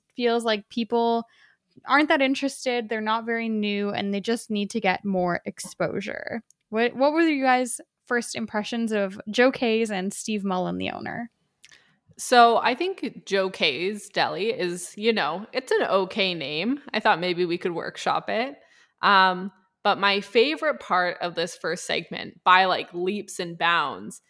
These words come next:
Speaker 2: is how the owner just really wants to get on Triple D. And he, <laughs> he just keeps asking Nathan, you know, "Oh, do you know the show Diners, Drive-Ins, and Dives?" And Nathan's like, "Well, yeah, but you know it's not this show."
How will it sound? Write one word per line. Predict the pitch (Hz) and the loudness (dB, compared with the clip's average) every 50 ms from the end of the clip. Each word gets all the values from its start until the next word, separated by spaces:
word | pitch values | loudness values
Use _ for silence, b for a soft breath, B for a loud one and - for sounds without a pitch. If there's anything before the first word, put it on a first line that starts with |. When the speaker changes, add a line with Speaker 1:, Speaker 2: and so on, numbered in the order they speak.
| _ _ - | _ _ -8
Speaker 2:
is | 175 185 - | -8 -6 0
how | - 214 208 214 208 | 2 4 4 4 4
the | 214 226 196 - | 2 0 0 0
owner | 175 190 196 208 226 262 294 311 | 0 0 0 -2 -2 -4 -4 -6
just | 269 285 254 247 - | -4 -4 -4 -4 -4
really | 185 170 180 185 202 202 214 233 220 | -6 -6 -4 -2 0 0 0 0 0
wants | 190 165 - 165 165 185 208 247 - - | -2 -4 -4 -4 -4 -4 -4 -6 -8 -6
to | - - 196 | -4 -4 -2
get | 165 185 175 170 | 0 0 2 2
on | 185 175 180 | 2 2 0
Triple | 190 - - 196 196 - 190 180 | -2 -2 -2 -2 -2 -2 -4 -4
D. | 170 165 160 - 156 170 214 277 302 - _ _ _ _ _ _ _ _ _ _ _ _ _ | -4 -4 -4 -4 -2 0 0 -2 -2 -4 _ _ _ _ _ _ _ _ _ _ _ _ _
And | - 220 214 208 208 208 214 196 160 - - - | 4 6 6 6 4 2 0 -2 -6 -10 -10 -10
he, | 214 - - 214 220 220 254 | -8 -6 -4 -2 0 2 2
<laughs> | |
he | 262 - 262 240 | 4 4 2 2
just | 202 180 220 220 240 240 - | 0 0 -2 -2 -2 -2 -4
keeps | 311 294 262 - - | -6 -8 -8 -8 -4
asking | - - 185 202 202 - - 202 202 185 170 | -2 0 0 0 0 -2 -6 -6 -6 -4 -4
Nathan, | 165 170 190 196 190 - 170 165 170 165 - 165 - 202 - _ _ _ _ _ _ _ _ _ | -4 -2 -2 -4 -4 -4 -4 -4 -2 -4 -4 -6 -10 -12 -14 _ _ _ _ _ _ _ _ _
you | 202 208 196 | -6 -4 -4
know, | 185 160 - | -2 0 2
"Oh, | 233 262 254 247 254 | 4 6 6 6 4
do | 202 233 | 2 -2
you | 233 226 | -6 -4
know | 226 240 247 247 | -2 -2 -2 -2
the | 233 254 247 | -2 -4 -6
show | - - 262 233 233 226 226 226 226 220 | -6 -4 -2 0 0 0 0 0 -2 -2
Diners, | 196 220 202 208 226 247 247 240 240 233 247 | -2 -2 -2 -2 -2 -2 -2 -4 -4 -4 -4
Drive-Ins, | 233 220 214 220 220 208 214 | -4 -4 -4 -4 -6 -6 -6
and | 214 214 196 | -6 -2 0
Dives?" | 202 208 208 208 214 208 208 - | 2 2 2 2 0 -2 -4 -8
And | 185 185 | -8 -8
Nathan's | 185 185 190 - 202 190 185 - | -8 -8 -8 -8 -10 -12 -10 -8
like, | 180 175 170 - - _ _ _ _ _ | -6 -6 -6 -8 -10 _ _ _ _ _
"Well, | - 220 233 226 | -4 -2 0 0
yeah, | 240 226 226 226 226 226 | 4 6 6 6 6 6
but | 202 208 170 185 | 4 0 -4 -2
you | 202 | -2
know | 214 220 226 220 | 0 0 0 0
it's | 220 220 - - | -2 -4 -6 -6
not | 214 208 202 185 185 175 175 - - - _ - - _ _ | -4 0 2 2 2 2 0 -2 -6 -10 _ -20 -20 _ _
this | 190 185 196 226 233 247 240 | -6 2 4 4 4 4 4
show." | - - - 196 170 - 87 - - 185 | 0 0 0 2 2 2 2 0 -2 -4